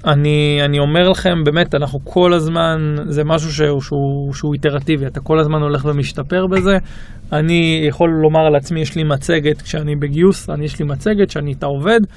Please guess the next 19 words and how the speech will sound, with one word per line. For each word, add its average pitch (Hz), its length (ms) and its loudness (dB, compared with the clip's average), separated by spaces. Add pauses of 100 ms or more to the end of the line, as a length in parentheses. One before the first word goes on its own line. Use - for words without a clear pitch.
(300)
ואני 147 200 -4
כמעט 180 300 0 (680)
אחרי - 240 -2
כל 208 200 2
פגישה 170 300 -2
משנה 156 380 -2
אותה. 139 220 -4 (640)
כל 190 240 2
פגישה 170 300 0
אני 165 120 0
משנה 151 400 0
אותה, 180 220 0
משפר 147 460 0
אותה, 175 320 2
אני 147 120 0
כותב 156 320 -2
לעצמי 156 320 -2
מה 160 200 2
היו 160 180 4